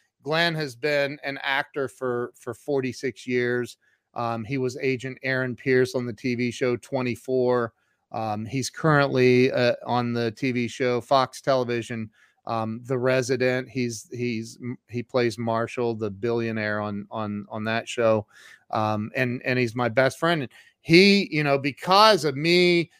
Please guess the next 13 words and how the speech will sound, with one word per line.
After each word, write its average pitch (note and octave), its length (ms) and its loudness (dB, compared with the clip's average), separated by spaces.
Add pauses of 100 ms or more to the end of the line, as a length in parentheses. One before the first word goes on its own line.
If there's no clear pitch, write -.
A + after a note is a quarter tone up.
(140)
live E3 500 8
streaming, D3 540 -2
because D#3 400 2
of D3 80 0
me D#3 540 0 (280)
getting E3+ 380 6
attention, D#3 720 0 (260)
um, C3+ 340 4
him E3+ 220 2
and E3 100 2
I E3+ 140 2
became D#3 460 0
friends. D3+ 840 -4